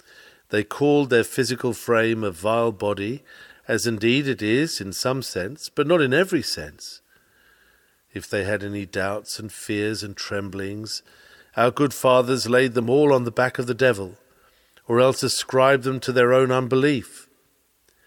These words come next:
When frequently their depressions arose from want of food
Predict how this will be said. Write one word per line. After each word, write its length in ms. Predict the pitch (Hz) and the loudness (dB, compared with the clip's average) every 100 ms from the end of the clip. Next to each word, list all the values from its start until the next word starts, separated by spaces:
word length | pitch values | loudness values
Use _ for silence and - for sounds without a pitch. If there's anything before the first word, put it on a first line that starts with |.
| _ _ _ _ | _ _ _ _
When 180 | 123 127 | -4 -4
frequently 640 | - 220 233 214 170 160 | -2 -2 0 -4 -2 -2
their 180 | 135 123 | 2 0
depressions 840 | 117 - - 147 - 147 135 - - - - - - | 0 -4 -2 0 -2 -4 -6 -8 -14 -20 -20 -20 -4
arose 560 | 127 131 170 196 196 | -2 2 4 4 0
from 280 | - 156 135 | -4 -6 -4
want 320 | 123 165 165 | -2 -2 -2
of 100 | 160 | -6
food 640 | - - 165 160 120 98 | -6 0 0 2 -2 -6